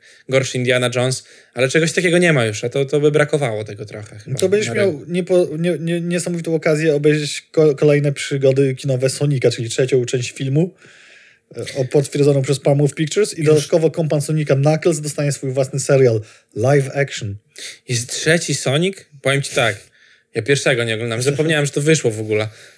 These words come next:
Speaker 1: W sensie gdzieś to się odbiło, ale to jest takie dziwne, takim echem, potem przed covid i nagle trzecia część wychodzi. <laughs>
Speaker 2: No, no. Nie widziałem tego, nie wiem, czy mogę wam to polecić, czy nie.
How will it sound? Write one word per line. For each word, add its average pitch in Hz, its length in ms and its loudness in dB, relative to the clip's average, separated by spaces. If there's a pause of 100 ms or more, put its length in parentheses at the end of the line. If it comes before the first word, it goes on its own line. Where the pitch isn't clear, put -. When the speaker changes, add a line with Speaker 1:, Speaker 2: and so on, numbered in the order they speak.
(160)
Speaker 1:
W - 60 -14
sensie 143 220 0
gdzieś 147 200 -2
to - 120 -4
się 165 120 2
odbiło, 165 320 2
ale 170 100 2
to 170 80 -2
jest 190 100 -4
takie 202 180 -6
dziwne, 165 240 -4
takim 135 280 -10
echem, 208 320 -4
potem 170 220 -2
przed 147 200 -6
covid 202 320 0
i 156 80 -4
nagle 143 200 2
trzecia 143 240 -8
część 110 220 -8
wychodzi. 113 300 -6 (220)
<laughs> 135 180 -4
Speaker 2:
No, 135 140 0 (880)
no. 165 120 0 (1080)
Nie 185 120 2
widziałem 185 320 2
tego, 180 200 2
nie 180 180 0
wiem, 165 160 -4
czy 170 160 0
mogę 160 280 2
wam 151 140 0
to 151 120 -2
polecić, 139 440 0
czy 139 140 -4
nie. 170 220 0